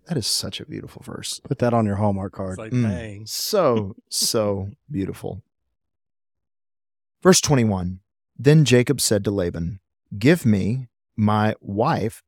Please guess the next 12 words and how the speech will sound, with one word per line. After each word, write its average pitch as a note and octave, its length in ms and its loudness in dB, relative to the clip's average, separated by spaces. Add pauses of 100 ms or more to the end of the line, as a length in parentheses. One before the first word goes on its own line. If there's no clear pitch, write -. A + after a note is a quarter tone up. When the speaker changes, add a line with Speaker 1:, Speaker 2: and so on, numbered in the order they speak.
(120)
Speaker 1:
that G#2+ 140 -4
I G#2+ 120 0
may G2+ 360 0 (200)
go A2 240 -2
in G2+ 260 -2
to F#2+ 100 -12
her, - 420 -12 (120)
for G#2+ 140 -6
my G2+ 180 -2
time G#2+ 600 -4
is - 160 -6
completed.' F#2 580 -10